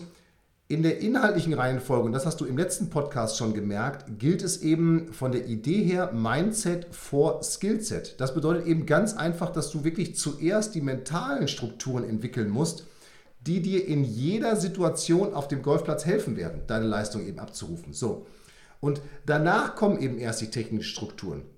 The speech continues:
Wie oft höre ich, „Na, ich muss jetzt erstmal lernen, den Ball gerade auszuschlagen.“ Naja, wenn du natürlich den Ball gerade ausschlagen kannst, aber du hast die mentalen Fähigkeiten nicht, den Druck auf dem Platz standzuhalten,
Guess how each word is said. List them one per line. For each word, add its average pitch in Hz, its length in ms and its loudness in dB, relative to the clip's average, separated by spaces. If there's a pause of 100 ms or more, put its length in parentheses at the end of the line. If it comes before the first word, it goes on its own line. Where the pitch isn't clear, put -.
(260)
Wie 143 140 -8
oft 170 180 -2
höre 165 100 4
ich, - 120 0
„Na, - 100 -6
ich 139 100 -4
muss 160 100 0
jetzt - 100 -6
erstmal 151 240 -2
lernen, 151 160 0
den 151 120 0
Ball 208 160 4
gerade 120 280 -2
auszuschlagen.“ 110 560 -4
Naja, 165 360 -2
wenn 156 120 0
du 185 80 2
natürlich 165 280 0
den 170 100 0
Ball 170 120 4
gerade 165 200 4
ausschlagen 139 400 0
kannst, 147 260 0
aber 156 80 -2
du 151 100 2
hast 151 140 0
die 175 60 0
mentalen 170 480 0
Fähigkeiten 143 580 0
nicht, 143 180 -2
den 139 140 0
Druck 196 220 2
auf 151 100 -4
dem 143 120 -2
Platz 220 220 -2
standzuhalten, 117 680 -4